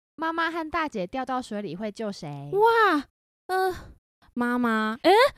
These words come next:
Speaker 2: 对不起，我要改，我要改大姐，因为妈妈很会游泳。
Speaker 1: 大姐和二姐救谁？
Speaker 2: 呃，呃，呃，救大姐。二姐我不知道她会不会游泳。
Speaker 1: 大姐和三姐救谁？
Speaker 2: 大姐和三姐救谁？大姐跟三姐还救，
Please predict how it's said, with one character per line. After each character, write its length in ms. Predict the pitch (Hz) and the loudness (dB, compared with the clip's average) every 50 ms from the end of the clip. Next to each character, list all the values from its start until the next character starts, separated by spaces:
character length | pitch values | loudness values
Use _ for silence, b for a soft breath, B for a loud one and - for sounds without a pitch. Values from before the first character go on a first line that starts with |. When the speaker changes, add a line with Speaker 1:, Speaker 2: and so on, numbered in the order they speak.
| - - | -2 2
Speaker 2:
对 80 | - 440 | 4 4
不 60 | 466 | 6
起， 180 | - 392 277 - | 6 4 2 2
我 100 | - 247 | 4 6
要 80 | 277 339 | 6 6
改， 160 | - 294 220 | 6 4 4
我 60 | - | 4
要 60 | 247 | 4
改 120 | 294 240 202 | 4 4 4
大 160 | - 269 233 | 4 4 4
姐， 100 | - 190 | 2 2
因 100 | - 233 | 2 2
为 40 | 294 | 4
妈 160 | 294 277 269 | 4 4 4
妈 100 | 269 262 | 2 2
很 80 | 240 185 | 0 0
会 120 | 196 202 | -2 -2
游 100 | 175 139 | -4 -4
泳。 160 | 156 143 - - _ _ _ _ _ _ _ | -6 -8 -10 -14 _ _ _ _ _ _ _
Speaker 1:
大 160 | - 480 359 | -4 -2 -2
姐 180 | 339 - 262 240 | -2 0 -2 -2
和 160 | 285 330 311 | -2 -2 -4
二 200 | - - 302 262 | -2 -2 -2 -2
姐 180 | 226 - 208 180 | -2 -2 -4 -4
救 180 | - - 226 | -4 -4 -6
谁？ 400 | 226 196 - 190 156 147 151 175 - _ _ _ _ _ | -6 -6 -6 -8 -8 -8 -10 -12 -16 _ _ _ _ _
Speaker 2:
呃， 300 | - 285 269 269 269 262 - _ _ _ _ _ _ _ - | 0 2 4 4 4 2 0 _ _ _ _ _ _ _ -6
呃， 260 | 262 277 277 277 277 269 _ _ _ _ _ _ _ B B B B B B B B | -2 0 0 0 0 -2 _ _ _ _ _ _ _ B B B B B B B B
呃， 200 | - 285 285 294 269 - _ _ _ | 0 2 2 2 0 -2 _ _ _
救 240 | - - 339 359 330 | -4 0 0 2 4
大 240 | - 370 320 277 254 | 6 6 6 6 4
姐。 400 | - - 226 202 185 151 - - _ | 2 0 0 0 0 -2 -6 -10 _
二 160 | - - 359 330 | 0 2 2 2
姐 180 | - 240 226 | 2 2 2
我 140 | 208 196 196 | 4 4 2
不 80 | - 247 | 2 2
知 60 | 277 | 4
道 40 | 269 | 6
她 80 | 277 | 6
会 60 | 285 | 6
不 60 | 269 240 | 8 8
会 80 | 240 | 8
游 100 | 214 190 | 8 8
泳。 240 | 196 190 165 - - _ _ _ _ _ _ _ _ | 6 4 2 0 -4 _ _ _ _ _ _ _ _
Speaker 1:
大 160 | - 349 339 | -2 -2 -2
姐 160 | - - 233 | -2 -2 -4
和 180 | 240 277 277 - | -2 -2 -4 -4
三 200 | - 302 277 320 | -4 -4 -4 -4
姐 160 | - 240 226 | -4 -6 -6
救 180 | 190 - 254 285 | -4 -4 -4 -4
谁？ 380 | 233 240 233 190 190 190 208 - _ 202 | -4 -4 -6 -6 -6 -8 -10 -12 _ -6
Speaker 2:
大 140 | - 339 330 | -4 -2 0
姐 160 | 285 269 262 | 0 2 2
和 80 | 262 | 2
三 140 | 262 269 277 | 2 2 2
姐 80 | 247 226 | 2 2
救 180 | 220 233 233 | 2 0 0
谁？ 320 | 214 208 175 160 156 190 - _ _ - | 0 -2 -2 -4 -6 -8 -12 _ _ -4
大 140 | 294 294 | -2 -2
姐 180 | 269 - 220 202 | 0 0 -2 -2
跟 200 | - 220 240 247 | 0 0 0 0
三 240 | 240 - 214 220 233 | 0 -2 -2 -2 -2
姐 300 | 226 220 196 180 165 165 - _ _ _ _ _ _ _ - 220 | 0 0 0 0 0 -2 -6 _ _ _ _ _ _ _ -14 -12
还 140 | 202 214 226 - _ _ _ - | -10 -10 -12 -14 _ _ _ -6
救， 320 | - 277 269 262 240 226 | -2 0 0 2 0 -2